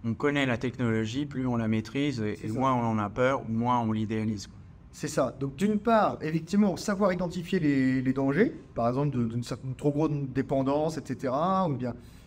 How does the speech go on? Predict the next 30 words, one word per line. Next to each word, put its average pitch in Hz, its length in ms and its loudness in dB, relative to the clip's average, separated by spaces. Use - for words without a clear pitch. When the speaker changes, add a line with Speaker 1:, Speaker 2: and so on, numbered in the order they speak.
Speaker 2:
et, 135 100 -2
et, 143 340 0
et 139 40 4
d'autre 139 260 -2
part, 226 280 4
susciter 190 360 0
un 175 60 2
enthousiasme 156 640 0
pour 143 120 -8
se 147 120 -6
dire, 220 180 4
ben, 131 240 -2
on 120 100 -6
va 123 120 0
prendre 143 180 2
les 135 80 4
bonnes 147 180 2
décisions 135 360 -4
politiques, 127 520 0
mais 143 80 0
on 117 140 -2
va, 113 640 -2
on 120 200 -8
va 120 120 -2
se - 60 -6
l'approprier, 151 640 0
on 120 180 -2
va, 117 160 -4
on - 100 -12
va, - 60 -10